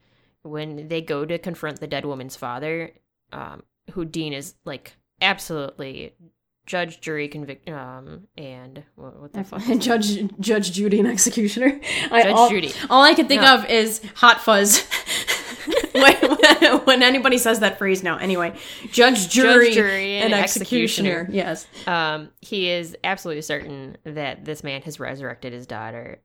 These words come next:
Speaker 1: Um, he becomes belligerent. He refuses to back down, despite Sam being, you know, "Dean, look, there's no way." He's not seeing reason that this man has no idea what's going on.
Speaker 2: Mm-hmm.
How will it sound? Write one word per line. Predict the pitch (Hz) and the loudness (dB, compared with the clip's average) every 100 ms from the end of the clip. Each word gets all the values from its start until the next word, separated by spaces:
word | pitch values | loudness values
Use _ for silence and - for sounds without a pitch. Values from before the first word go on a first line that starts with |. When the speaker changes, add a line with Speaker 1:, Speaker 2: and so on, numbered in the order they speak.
| _ | _
Speaker 1:
Um, | 139 123 | -18 -18
he | 135 147 | -14 -12
becomes | 143 135 131 123 | -12 -12 -16 -16
belligerent. | - 123 117 156 170 180 - - _ _ | -18 -16 -14 -10 -8 -8 -12 -20 _ _
He | - 151 | -16 -14
refuses | 139 - 147 143 156 - | -14 -14 -14 -14 -14 -12
to | 170 | -12
back | 160 151 - | -10 -12 -12
down, | 135 131 135 | -12 -12 -16
despite | 139 - 135 - | -18 -16 -16 -16
Sam | - 135 | -18 -20
being, | 123 127 139 _ _ _ 156 | -18 -20 -20 _ _ _ -18
you | |
know, | 131 123 | -18 -12
"Dean, | 180 180 170 151 - | -8 -8 -10 -14 -14
look, | 165 175 165 - _ _ | -8 -6 -8 -12 _ _
there's | - 147 | -20 -18
no | 131 | -16
way." | - 151 165 160 156 _ _ _ _ _ _ _ | -12 -8 -6 -6 -10 _ _ _ _ _ _ _
He's | 170 185 | -12 -8
not | 185 135 - | -6 -8 -8
seeing | - 135 131 | -12 -14 -14
reason | 123 123 127 | -16 -16 -16
that | 123 | -16
this | 120 135 | -16 -16
man | 131 120 | -16 -18
has | 117 123 139 | -18 -20 -18
no | 123 98 | -18 -16
idea | - 101 | -16 -16
what's | 76 - | -16 -18
going | - 82 80 | -16 -16 -14
on. | 78 - | -14 -8
Speaker 2:
Mm-hmm. | 220 196 165 | -6 -8 -12